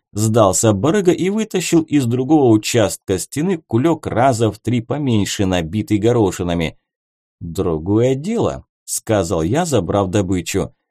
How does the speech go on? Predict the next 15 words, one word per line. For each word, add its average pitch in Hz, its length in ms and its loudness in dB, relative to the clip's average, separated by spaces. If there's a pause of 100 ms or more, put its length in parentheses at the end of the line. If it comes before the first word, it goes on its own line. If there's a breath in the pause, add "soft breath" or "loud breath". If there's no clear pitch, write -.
(360)
Оружие 208 540 0
мы 208 120 0
сложили 139 400 0
в 113 120 4
обычный 113 440 2
мешок 107 440 2
из-под 95 400 -2
картошки, 135 640 -4
который, 160 420 -2
видимо, 131 380 0
шел 123 240 0
в - 120 -6
комплекте 104 760 0
с - 120 -6
уазиком, 98 640 -2